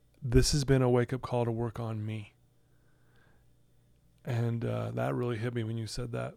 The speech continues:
<clears throat> And, uh, and I love that because it, it really kinda takes you out of the victim mode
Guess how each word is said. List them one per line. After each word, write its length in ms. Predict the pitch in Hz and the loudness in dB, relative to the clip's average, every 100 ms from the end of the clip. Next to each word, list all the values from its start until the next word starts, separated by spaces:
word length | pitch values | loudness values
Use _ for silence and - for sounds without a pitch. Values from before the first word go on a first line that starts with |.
| _ | _
<clears throat> 360 | 143 147 135 107 - _ - _ _ - - | 4 4 4 -2 -10 _ -20 _ _ -20 -4
And, 260 | 131 123 120 | 0 2 4
uh, 220 | 120 110 - - - - - _ _ _ _ _ - | 2 2 -4 -16 -20 -20 -20 _ _ _ _ _ 4
and 80 | 131 | 6
I 40 | |
love 280 | 127 139 151 | 8 8 6
that 200 | 127 123 | 4 2
because 340 | 131 - 127 | -2 0 2
it, 160 | 131 165 - - | 2 -4 -10 -4
it 100 | 135 - - | -4 -4 0
really 260 | 127 147 | 8 8
kinda 300 | 147 - 131 | 8 4 2
takes 360 | 123 - 131 - | 8 8 8 2
you 140 | 127 | 2
out 140 | 123 123 | 4 4
of 80 | 117 | 2
the 80 | 113 | -2
victim 480 | 117 139 - 120 | -2 -2 -2 -2
mode 280 | 117 120 117 | -2 -2 -4